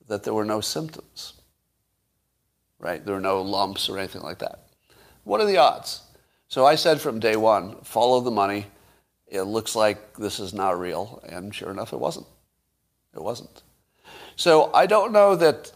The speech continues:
um, I actually like my veterinarian a lot, and I don't believe that she was just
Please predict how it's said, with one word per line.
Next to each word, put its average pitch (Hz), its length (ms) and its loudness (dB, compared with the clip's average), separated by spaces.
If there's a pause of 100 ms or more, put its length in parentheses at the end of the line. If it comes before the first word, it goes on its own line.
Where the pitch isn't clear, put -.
(160)
um, 110 480 4
I 135 100 6
actually 143 380 2
like 113 340 2
my 101 320 0
veterinarian 104 480 -2
a 87 60 -10
lot, 98 340 0
and 98 140 -2
I 95 80 0
don't 123 340 2
believe 92 460 -10 (920)
that 107 280 2
she 113 220 -4
was 104 340 -2
just - 360 -8